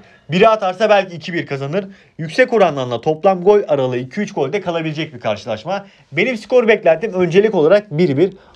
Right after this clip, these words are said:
Alırsa birisi, yani, seksenden sonra iki bir falan bitirebilir mücadeleyi, bilginize. Ayın yirmi birine geçtim. Üç adet mücadelem var. Değerlendireceğim. Başlayalım.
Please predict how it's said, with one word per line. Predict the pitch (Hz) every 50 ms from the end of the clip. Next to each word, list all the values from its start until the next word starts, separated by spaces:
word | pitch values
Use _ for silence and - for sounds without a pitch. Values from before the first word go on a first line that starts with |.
| _ _
Alırsa | 147 180 247 302 311 247 - - 247 214
birisi, | 208 190 175 175 - 247 240 226 - -
yani, | 196 180 170 156 147
seksenden | - - 208 185 185 185 202 196 196 220 220
sonra | 208 - 185 165 180
iki | 185 185 - 190 165
bir | 151 139
falan | - 160 180 196 185 196 _ _ _ _ _ _ _ -
bitirebilir | 180 170 - 143 131 127 135 147
mücadeleyi, | 135 127 120 123 117 107 107 123 147 214 226 190 185
bilginize. | 190 185 139 123 117 107 101 101 85 80 _ _ _ _ _ _ _ _ _ _ _ _ _ _ _ _ _ _ _ _ _ _ - - - _ _ _ _
Ayın | 127 143 175 202
yirmi | 208 214 233 226 240 233
birine | 233 226 233 247 247
geçtim. | 247 233 220 220 - 240 233 233
Üç | 214
adet | 240 226 220 208 -
mücadelem | 190 190 160 190 190 185 180 214 220 220 202 175
var. | 196 226 226 - _ _ _ _ _
Değerlendireceğim. | 220 220 214 208 185 147 127 131 127 127 127 185 233 233 208 - _ _ _ -
Başlayalım. | 262 254 214 - - 165 156 185 240 240 220